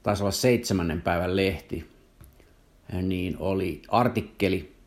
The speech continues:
näistä heinäsirkoista ja oli iso va-, iso värillinen kuva, missä niitä oli aivan järjettömästi isokokoisia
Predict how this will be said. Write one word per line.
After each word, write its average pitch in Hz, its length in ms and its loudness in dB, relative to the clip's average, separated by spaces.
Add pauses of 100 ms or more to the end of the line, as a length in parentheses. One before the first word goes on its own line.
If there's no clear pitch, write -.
(580)
näistä 92 280 -2
heinäsirkoista 92 760 0
ja 90 80 2
oli 95 220 2
iso 95 280 0
va-, 104 160 2
iso 113 260 0
värillinen 101 440 2
kuva, 113 320 0
missä 90 300 -2
niitä 85 240 -2
oli 85 120 0
aivan 92 220 2
järjettömästi 95 800 0
isokokoisia 90 680 -4